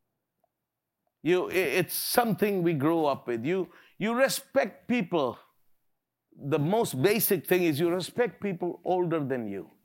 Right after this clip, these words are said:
You know, you, you, you never, I would never walk up to someone older than me and call him by his first name.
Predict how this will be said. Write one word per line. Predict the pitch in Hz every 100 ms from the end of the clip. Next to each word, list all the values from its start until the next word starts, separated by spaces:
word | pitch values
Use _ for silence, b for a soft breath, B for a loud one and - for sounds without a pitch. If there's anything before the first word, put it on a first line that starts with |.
| _ _ _ _ _ _ _ _ _ _ _ _ _ _ _ _ _ _
You | 180 175
know, | 147
you, | 175 180 160
you, | 185 190
you | 180
never, | 202 240 233 196 - - _ _ _ _ -
I | 53 50 220
would | 247
never | 254 311 269
walk | 190 226 233 -
up | 202 -
to | 180
someone | - 226 196 165 139 -
older | 185 208 202 185
than | 156 151 135
me | 117 - - _ _ _ _ _ -
and | 190 160
call | 208 190
him | 180 156
by | 147
his | 127
first | - 139 117 -
name. | 95 73